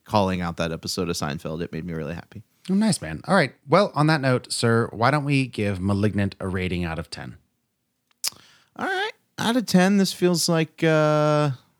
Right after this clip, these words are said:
Speaker 1: like a s-, Ooh. It's right between a couple numbers. You go first. I gotta think about
Speaker 2: It's,
Speaker 1: this.
Speaker 2: it's a solid seven for me. I,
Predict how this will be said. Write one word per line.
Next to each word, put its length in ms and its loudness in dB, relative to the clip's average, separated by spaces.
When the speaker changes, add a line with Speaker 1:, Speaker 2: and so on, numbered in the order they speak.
Speaker 1:
like 80 -18
a 20 -8
s-, 800 0
Ooh. 800 2
It's 460 -8
right 240 0
between 380 -2
a 60 -2
couple 280 -4
numbers. 260 -2
You 100 0
go 120 6
first. 360 -6
I 40 -2
gotta 180 -2
think 140 -10
about 140 -4
Speaker 2:
It's, 160 2
Speaker 1:
this. 180 -6
Speaker 2:
it's 160 0
a 40 -4
solid 380 2
seven 320 0
for 140 -12
me. 180 -10
I, 80 0